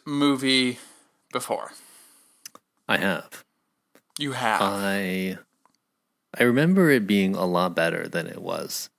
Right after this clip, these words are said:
Speaker 2: And
Speaker 1: <laughs>
Speaker 2: I thought that,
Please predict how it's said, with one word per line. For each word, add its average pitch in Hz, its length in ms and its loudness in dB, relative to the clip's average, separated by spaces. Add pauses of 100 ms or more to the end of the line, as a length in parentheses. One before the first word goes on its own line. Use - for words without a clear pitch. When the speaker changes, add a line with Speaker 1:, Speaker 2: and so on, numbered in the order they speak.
(680)
Speaker 2:
And 87 600 2
Speaker 1:
<laughs> - 60 -10 (1800)
Speaker 2:
I 131 180 2
thought 156 640 0
that, 98 560 2